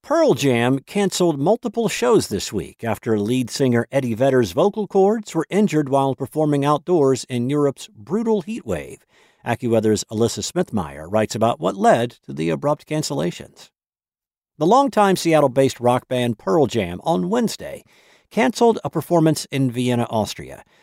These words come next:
saying lead vocalist Eddie Vedder sustained damage to his vocal cords due to the intense heat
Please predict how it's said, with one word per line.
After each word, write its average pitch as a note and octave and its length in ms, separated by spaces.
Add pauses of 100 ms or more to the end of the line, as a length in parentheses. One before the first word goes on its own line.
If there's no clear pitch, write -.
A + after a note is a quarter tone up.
(140)
saying A#2 420
lead A#2 260
vocalist F#2+ 640
Eddie A2 160
Vedder G#2+ 400
sustained A#2 560
damage A#2+ 440
to A#2 120
his A#2 160
vocal F#3 320
cords G#2 420 (400)
due G3 200
to F3 100
the D3+ 160
intense G#3+ 520
heat E3 280